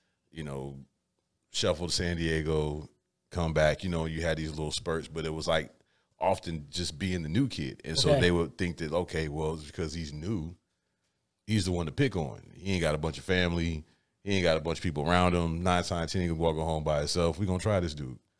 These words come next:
Speaker 1: You know what I mean? So you got into that where you was just like, you had to, you know, and your mom don't get off work till late. So whatever happens between here and the house,
Speaker 2: Yeah.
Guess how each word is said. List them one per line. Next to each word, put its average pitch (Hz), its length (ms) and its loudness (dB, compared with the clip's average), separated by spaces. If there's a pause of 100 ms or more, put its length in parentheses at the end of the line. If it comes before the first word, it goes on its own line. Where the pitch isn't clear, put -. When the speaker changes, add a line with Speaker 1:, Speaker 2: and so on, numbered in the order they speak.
(440)
Speaker 1:
You 107 80 0
know 107 80 6
what 113 60 8
I - 20 8
mean? 123 220 10
So 123 180 10
you 117 280 2
got 107 220 6
into 98 200 -2
that 98 340 4 (560)
where 92 160 0
you 98 180 6
was 95 120 4
just 90 120 0
like, 90 240 6 (320)
you 92 160 0
had 147 300 10
to, 76 180 0 (480)
you 110 160 2
know, 92 320 6
and 82 480 2 (760)
your 78 120 -6
mom 107 300 6
don't 104 160 6
get 107 120 8
off 98 220 10
work 101 220 4
till 95 200 6
late. 107 380 6
So 87 300 4
whatever 82 720 2
happens 113 300 10
between 107 460 4
here 120 160 6
and 107 80 4
the 101 80 6
house, 135 440 8 (140)
Speaker 2:
Yeah. 135 220 0